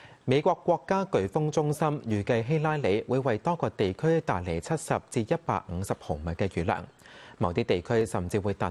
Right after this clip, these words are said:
到二百五十毫米，可能引發水浸同泥石流。加州州長紐瑟姆宣布加州進入緊急狀態，超過四千五百班航班延誤或者取消，多項運動比賽延期。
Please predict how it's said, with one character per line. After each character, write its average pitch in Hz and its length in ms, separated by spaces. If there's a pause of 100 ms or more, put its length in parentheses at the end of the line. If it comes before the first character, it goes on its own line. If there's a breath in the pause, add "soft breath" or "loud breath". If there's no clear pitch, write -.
到 107 100
二 95 340
百 101 180 (120)
五 87 120
十 - 160
毫 - 160
米， 92 300 (320 loud breath)
可 151 140
能 113 240
引 101 180
發 127 240
水 104 300
浸 107 300
同 85 240
泥 82 120
石 92 240
流。 95 220 (880 loud breath)
加 123 160
州 123 200
州 127 240
長 107 300
紐 90 140
瑟 135 140
姆 98 260
宣 147 260
布 107 220
加 139 240
州 139 220
進 98 260
入 98 80 (120)
緊 82 180
急 113 100
狀 98 220
態， 98 200 (400 loud breath)
超 214 140
過 156 180
四 131 240
千 165 300
五 90 180
百 107 220
班 143 180
航 87 300
班 139 280
延 85 220
誤 90 240
或 92 200
者 113 120
取 90 220
消， 131 260 (420 loud breath)
多 196 160
項 113 260
運 101 220
動 98 220
比 98 200
賽 123 180
延 82 220
期。 - 260